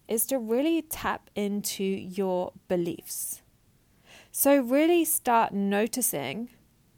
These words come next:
why you do things a certain way.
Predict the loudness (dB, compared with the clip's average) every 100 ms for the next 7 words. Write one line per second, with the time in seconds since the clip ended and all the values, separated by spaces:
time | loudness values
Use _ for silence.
0 | _ _ _ _ _ -6 2 4 4 2
1 | 0 -2 0 -2 0 -2 -2 -4 -4 -2
2 | -2 -4 -10